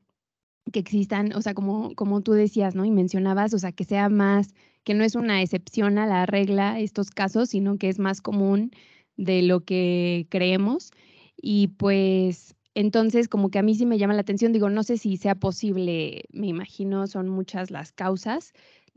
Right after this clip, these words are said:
pero, o sea, me llama aún más la atención que haya fa-, o sea, como parejas que sí la obtienen y parejas que no la obtienen, ¿no? Entonces, como que sí, eh, me da curiosidad,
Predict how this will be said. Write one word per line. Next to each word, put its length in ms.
pero, 640
o 120
sea, 120
me 140
llama 300
aún 220
más 160
la 100
atención 460
que 120
haya 460
fa-, 240
o 80
sea, 160
como 520
parejas 520
que 140
sí 220
la 120
obtienen 460
y 80
parejas 480
que 160
no 220
la 140
obtienen, 540
¿no? 180
Entonces, 680
como 240
que 120
sí, 640
eh, 180
me 140
da 120
curiosidad, 720